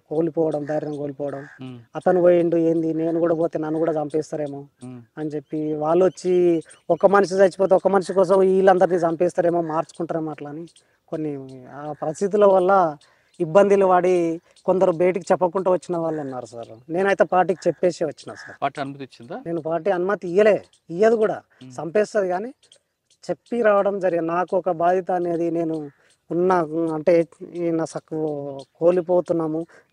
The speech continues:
Speaker 1: చేయలేకపోతున్నాము అనే ఒక ఆలోచన వచ్చేసి
Speaker 2: మ్మ్.
Speaker 1: నేను చెప్పి
Speaker 2: మరి సాంబశివుడికి చెప్పారా అప్పుడు మీరు?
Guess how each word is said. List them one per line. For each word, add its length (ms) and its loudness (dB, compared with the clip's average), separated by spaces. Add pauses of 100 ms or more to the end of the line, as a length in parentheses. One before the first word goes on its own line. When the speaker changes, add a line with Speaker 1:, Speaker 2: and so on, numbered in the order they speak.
(100)
Speaker 1:
చేయలేకపోతున్నాము 920 2
అనే 140 -4
ఒక 160 -8
ఆలోచన 440 -2
వచ్చేసి 720 -10
Speaker 2:
మ్మ్. 140 -18 (320)
Speaker 1:
నేను 460 -8
చెప్పి 340 -12
Speaker 2:
మరి 180 -4
సాంబశివుడికి 500 -6
చెప్పారా 260 -12
అప్పుడు 160 -20
మీరు? 180 -20